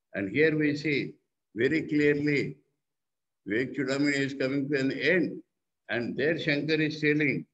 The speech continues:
this is the fi-, because that man was referring to two Vedantas, Shankar's Vedanta and Sri Ramakrishna's Vedanta,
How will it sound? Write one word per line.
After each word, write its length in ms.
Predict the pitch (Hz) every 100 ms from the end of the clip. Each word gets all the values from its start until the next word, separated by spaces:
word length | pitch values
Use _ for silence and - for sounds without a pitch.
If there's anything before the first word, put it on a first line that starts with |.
| _ _ _ _ _
this 200 | 113 120
is 140 | 156
the 80 | 143
fi-, 300 | 127 120 120 - - _ _ _ 101
because 520 | 127 131 110 104 131 - - _ _ _ -
that 260 | 131 143 139
man 280 | 139 160
was 160 | 156 147
referring 580 | 120 117 123 147 143 143
to 320 | 113 170 180 - _ _ -
two 200 | 190 165
Vedantas, 720 | 143 156 147 139 113 - - _ _ _ _ _ _ _ -
Shankar's 520 | 123 143 147 160 156 -
Vedanta 760 | 135 127 139 147 147 165 160 160 - _ -
and 300 | 147 156 147
Sri 120 | 151
Ramakrishna's 640 | 147 156 151 143 165 160 143
Vedanta, 580 | 131 131 135 127 127